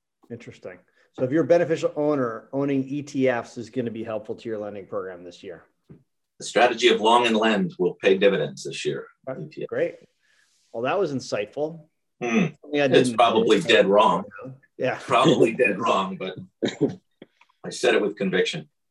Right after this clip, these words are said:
Speaker 1: All right. Well, I think we've used enough of our time here. Any other final thoughts, parting words of wisdom?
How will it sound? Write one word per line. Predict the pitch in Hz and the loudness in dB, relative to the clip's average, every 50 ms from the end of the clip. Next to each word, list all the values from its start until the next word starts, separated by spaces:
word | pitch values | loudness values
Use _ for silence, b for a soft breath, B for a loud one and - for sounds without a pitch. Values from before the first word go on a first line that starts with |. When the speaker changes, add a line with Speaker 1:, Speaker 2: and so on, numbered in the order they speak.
| _ _ _ _ _ _ _ _ _ _ _ _ _ _ _ - | _ _ _ _ _ _ _ _ _ _ _ _ _ _ _ -4
Speaker 1:
All | - 156 | 0 2
right. | 156 143 | 2 4
Well, | 131 131 139 | 4 4 2
I | 143 | 2
think | 135 139 202 214 214 - | 0 0 -2 -4 -4 -4
we've | 151 147 143 120 117 | -4 -4 -4 -2 -2
used | 135 160 190 196 175 - - | -4 -4 -2 -4 -6 -6 -8
enough | 131 123 139 143 135 - | -8 -6 -6 -6 -6 -6
of | 135 117 110 | -8 -4 -2
our | 120 113 107 | -2 -2 -2
time | - - 147 156 147 131 107 | -6 -8 -8 -6 -6 -6 -6
here. | 98 107 104 104 110 110 127 | -8 -8 -6 -6 -6 -8 -8
Any | 135 135 139 143 147 | -6 -4 -2 2 2
other | 147 139 135 127 | 2 2 2 -2
final | 135 - - 135 135 135 139 139 127 | -2 -2 -4 -2 -2 0 0 -2 -2
thoughts, | 135 - 127 123 131 143 143 - - _ | -2 -4 -4 -4 -4 -4 -6 -8 -14 _
parting | - 139 131 135 135 131 131 127 | 0 0 2 2 2 0 0 2
words | 127 131 131 120 120 | 2 0 0 0 -2
of | 120 113 | -6 -4
wisdom? | 120 127 127 120 123 151 151 156 151 | -2 -2 -2 -2 -4 -8 -8 -8 -10